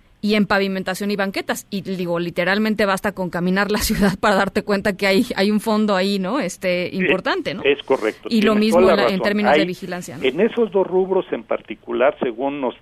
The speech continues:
Speaker 2: nos muestra la encuesta, eh, la mayoría de las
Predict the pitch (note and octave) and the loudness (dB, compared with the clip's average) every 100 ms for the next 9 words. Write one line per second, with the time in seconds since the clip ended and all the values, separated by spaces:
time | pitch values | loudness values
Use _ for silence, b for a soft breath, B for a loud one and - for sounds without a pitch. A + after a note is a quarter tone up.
0 | _ _ A2 G2 B2 B2+ C#3 A#2+ A#2+ - | _ _ -16 -4 -2 0 -2 -2 -2 0
1 | B2+ - C3+ B B B B - A#2+ A#2 | 0 2 -2 B B B B 0 2 4
2 | A#2+ A#2+ - C3 B2 B2 B2+ B2 A#2+ C3 | 4 2 -2 -2 2 2 2 0 0 -2
3 | F3 F#3+ F#3 F#3+ - _ _ _ - B2 | 0 0 2 -2 -10 _ _ _ 0 4
4 | A#2+ A#2 G#2+ G#2+ G#2+ G#2+ | 4 4 2 2 4 2